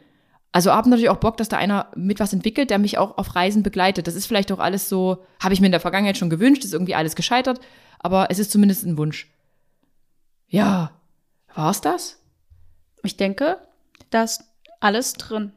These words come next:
Speaker 1: Also ich möchte einfach einen intakten YouTube-Kanal betreiben, der einmal, mindestens einmal in der Woche ein Video bringt, wo man einfach einen Plan dahinter setzt und mit jemandem, der einfach Bock drauf hat.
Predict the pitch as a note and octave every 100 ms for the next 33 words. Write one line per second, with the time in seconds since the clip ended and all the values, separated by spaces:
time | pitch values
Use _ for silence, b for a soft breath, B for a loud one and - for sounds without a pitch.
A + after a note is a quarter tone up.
0 | _ _ _ - G#3+ A3+ C#4+ D4 A3 B3
1 | B3+ - F#3 E3 G3+ A#3+ - G3+ A3 A3
2 | - F#3+ F3 - F3+ F#3 E3+ - A3 B3+
3 | A3 B3 C4 G#3+ G#3+ G#3+ F#3 F#3+ F3+ G3
4 | G3 G3+ G#3 G3+ F3 D#3+ - D#3+ - D3+
5 | - F#3 F#3 F3+ F3+ F3 E3+ F3 E3+ E3
6 | - D#3 D#3 D#3+ D#3 F3 E3 E3 D3+ D3+
7 | - D#3 D3+ - D#3+ D#3+ D#3 -